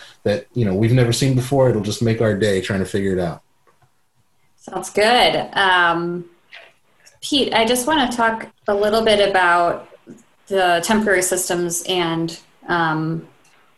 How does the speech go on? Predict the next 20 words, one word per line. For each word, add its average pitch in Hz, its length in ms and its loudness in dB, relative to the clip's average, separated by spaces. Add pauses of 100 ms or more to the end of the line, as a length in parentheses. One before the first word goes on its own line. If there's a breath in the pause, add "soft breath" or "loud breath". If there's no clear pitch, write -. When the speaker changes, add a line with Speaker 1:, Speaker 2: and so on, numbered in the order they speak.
(260)
Speaker 2:
well, 180 220 2
a - 60 -2
couple 226 280 0
things 165 300 -6
I 165 80 -4
wanted 156 220 -6
to - 80 -6
ask 156 240 -4
about. 156 240 -4
One, 208 320 4
I 185 80 4
wanted 180 220 2
to 170 100 -4
talk 170 280 -4
about 165 300 -2
redundancy. 165 920 -4
Like, 160 240 -6 (360 loud breath)
I 190 80 2
feel 240 300 2
like 190 420 2